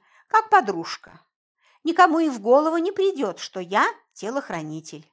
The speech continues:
А для квартирной хозяйки такой подростковый прикид не подойдет. Для нее я приготовила другой вариант одежды. Черный парик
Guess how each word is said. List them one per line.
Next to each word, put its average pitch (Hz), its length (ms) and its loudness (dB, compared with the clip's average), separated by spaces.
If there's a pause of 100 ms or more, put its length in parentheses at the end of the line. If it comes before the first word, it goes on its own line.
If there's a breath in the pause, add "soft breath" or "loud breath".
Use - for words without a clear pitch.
(760 loud breath)
А 208 100 -2
для 185 220 0
квартирной 381 720 0
хозяйки 180 720 -6
такой 226 320 2
подростковый 185 800 -2
прикид 185 480 -8
не 220 160 -4
подойдет. 214 840 -2 (300 soft breath)
Для 208 280 -2
нее 196 580 0
я 214 200 0
приготовила 208 680 -2
другой 220 420 0
вариант 180 480 -4
одежды. 175 600 -6 (500 soft breath)
Черный 190 540 2
парик 175 600 -10